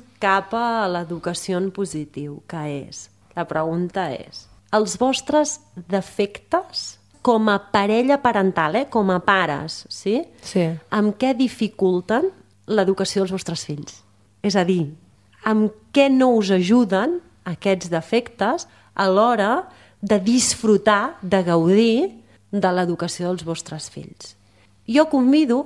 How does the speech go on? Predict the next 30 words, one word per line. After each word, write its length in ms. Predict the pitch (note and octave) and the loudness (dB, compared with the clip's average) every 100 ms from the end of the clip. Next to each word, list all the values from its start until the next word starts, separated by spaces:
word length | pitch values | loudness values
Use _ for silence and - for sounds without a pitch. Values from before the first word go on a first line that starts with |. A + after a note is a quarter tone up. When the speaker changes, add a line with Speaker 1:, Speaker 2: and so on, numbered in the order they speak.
| G3+ | -4
Speaker 1:
a 60 | |
tots 580 | F#3 - - D4+ D4+ D4 B3+ | -6 -6 -2 2 2 2 0
els 100 | - | 0
que 80 | |
ens 80 | A3+ | -2
esteu 240 | G#3+ - A3+ | -2 -2 -2
escoltant 640 | - A3 G#3 G#3+ F#3+ F3+ | 0 0 2 2 2 0
i, 320 | G#3 F#3+ F3+ - | -2 -2 -4 -4
i 100 | F#3+ | -2
més, 440 | F3 F3+ F#3+ F#3 - | 0 2 2 -2 -4
i 140 | G3+ | -2
més 300 | F3+ F3 F#3 | 0 0 -2
concretament 600 | - A3 G#3+ G#3+ G#3+ G#3 G3 | -4 -2 2 2 2 2 2
a 60 | |
la 80 | F3+ | 2
Núria 240 | G3 G3+ A3+ | 2 2 4
i 80 | G3+ | 2
al 140 | G#3 | 2
Xavi, 240 | C4 B3+ A#3+ | 2 2 2
que 80 | |
avui 220 | A3+ A#3 D4+ | 2 4 2
estan 320 | - C#4 C4 | 2 2 4
aquí, 460 | B3+ B3+ D4+ D#4+ D#4 | 2 4 4 6 2
que 80 | D4 | 0
s'aprofitin 640 | - D4 D#4+ - D#4+ F4 D#4+ | 0 2 0 2 4 6 6
una 160 | D4 | 6
mica 240 | C#4+ D4+ D4+ | 6 4 4
d'haver 280 | B3+ C#4 G#3 | 4 4 4
vingut, 560 | C4+ B3 A#3 C#4 C#4+ B3+ | 2 4 4 2 2 2
no? 240 | A#3 E4+ | 2 2